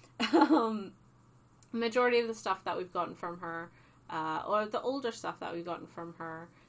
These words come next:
has been Viz, but we have seen other publishers pick her stuff up as well. Um, and that one, eight volumes long, it's set in historical Japan and is about a group of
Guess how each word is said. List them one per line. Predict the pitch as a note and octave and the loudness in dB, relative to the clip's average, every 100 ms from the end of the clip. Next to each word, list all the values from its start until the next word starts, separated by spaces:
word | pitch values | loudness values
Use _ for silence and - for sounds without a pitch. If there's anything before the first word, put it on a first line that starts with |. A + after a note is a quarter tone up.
| - - - | -20 -20 -18
has | - F#3+ F#3 | -4 -2 -2
been | - F#3 F3+ | -4 -8 -6
Viz, | G3 G3 G3 | -2 -2 -2
but | F3 | -4
we | F#3 | -4
have | G3 F3+ | -4 -6
seen | F#3+ F3+ | -10 -8
other | F3 E3+ | -8 -8
publishers | F3+ E3+ E3+ E3+ | -8 -10 -10 -12
pick | - - | -14 -16
her | - | -14
stuff | - - - | -14 -12 -10
up | - - - | -12 -14 -10
as | E3+ E3+ | -8 0
well. | C4 C4 C4+ - - - - - | 4 4 0 -8 -20 -20 -14 4
Um, | G3+ G3+ G3 G3 F#3 - - - - - | 8 8 6 0 -6 -12 -20 -20 -20 -6
and | G#3+ A3+ | 0 8
that | C4 | 8
one, | B3+ C#4 C4+ - - - | 8 6 4 -4 -8 0
eight | C4+ B3 | 2 4
volumes | C#4 C4+ C4 | 4 4 2
long, | B3 A#3 A3+ A3+ | 2 4 2 -2
it's | - G#3 - | -2 -2 2
set | B3 A3 - | 6 8 6
in | G#3+ A3+ A3+ A3+ A3+ - - - | 2 4 6 4 -2 -8 -20 -20
historical | - A3+ - A3 G#3+ A3 C#4+ C#4 | -8 -6 -2 0 0 0 -4 -4
Japan | D4 D4 B3 A#3 A#3 B3+ C#4+ - - | -6 -4 -2 0 0 -4 -8 -18 -12
and | - G3+ G#3+ | -6 -6 -4
is | G#3 - | -6 -6
about | G#3 G3 F#3 F3 | -6 -2 0 0
a | - | -2
group | F#3+ F#3+ G3+ F#3 - - | -8 -6 -6 -6 -10 -6
of | G3 F#3 F#3+ F#3+ | -2 0 -2 -6